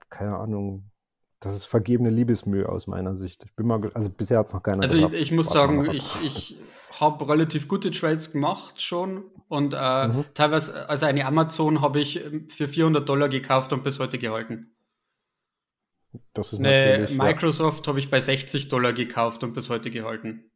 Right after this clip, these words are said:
Speaker 2: Also
Speaker 1: Mhm.
Speaker 2: das sind so, weißt du,
Speaker 1: Ja.
Speaker 2: das sind so meine, meine Zugpferde. Die würde ich ja nicht mehr hergeben.
Speaker 1: Das,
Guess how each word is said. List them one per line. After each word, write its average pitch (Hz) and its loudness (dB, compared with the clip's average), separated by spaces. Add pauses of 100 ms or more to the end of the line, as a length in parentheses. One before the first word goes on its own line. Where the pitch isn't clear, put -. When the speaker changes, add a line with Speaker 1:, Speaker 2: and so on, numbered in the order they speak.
(140)
Speaker 2:
Also 139 6
Speaker 1:
Mhm. 143 8
Speaker 2:
das 147 6
sind 151 4
so, 151 6 (200)
weißt 160 6
du, 113 4
Speaker 1:
Ja. 110 4
Speaker 2:
das 139 2
sind 143 2
so 139 0
meine, 131 4
meine 127 0
Zugpferde. 127 -2
Die 135 -4
würde 160 6
ich 151 8
ja 135 8
nicht 139 4
mehr 135 4
hergeben. 135 2 (600)
Speaker 1:
Das, 110 -8